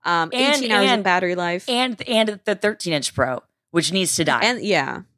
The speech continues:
Speaker 1: That's, w-, well, hopefully soon we won't have to speak of her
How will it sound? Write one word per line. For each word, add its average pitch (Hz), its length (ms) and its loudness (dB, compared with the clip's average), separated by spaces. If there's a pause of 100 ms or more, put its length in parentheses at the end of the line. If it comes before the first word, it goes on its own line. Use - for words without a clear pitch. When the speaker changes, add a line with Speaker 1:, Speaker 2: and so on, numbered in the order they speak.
(320)
Speaker 1:
That's, 156 300 -4
w-, 180 280 -6
well, 175 360 -2 (140)
hopefully 208 480 0
soon 170 260 -4
we 156 100 -6
won't 160 220 -8
have 156 160 -4
to 165 80 -10
speak - 300 -8
of 151 80 -6
her - 360 -6